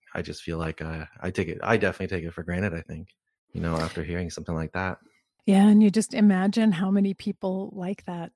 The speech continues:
Speaker 2: there are.
Speaker 1: Mm-hmm.
Speaker 2: But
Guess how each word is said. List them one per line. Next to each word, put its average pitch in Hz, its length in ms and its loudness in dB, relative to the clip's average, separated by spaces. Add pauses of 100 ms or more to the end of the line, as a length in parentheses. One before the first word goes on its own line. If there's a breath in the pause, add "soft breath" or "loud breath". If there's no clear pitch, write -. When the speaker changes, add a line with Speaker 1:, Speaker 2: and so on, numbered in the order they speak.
(100)
Speaker 2:
there 185 200 -6
are. 180 480 -8 (480 loud breath)
Speaker 1:
Mm-hmm. 92 400 -12 (420)
Speaker 2:
But 208 260 2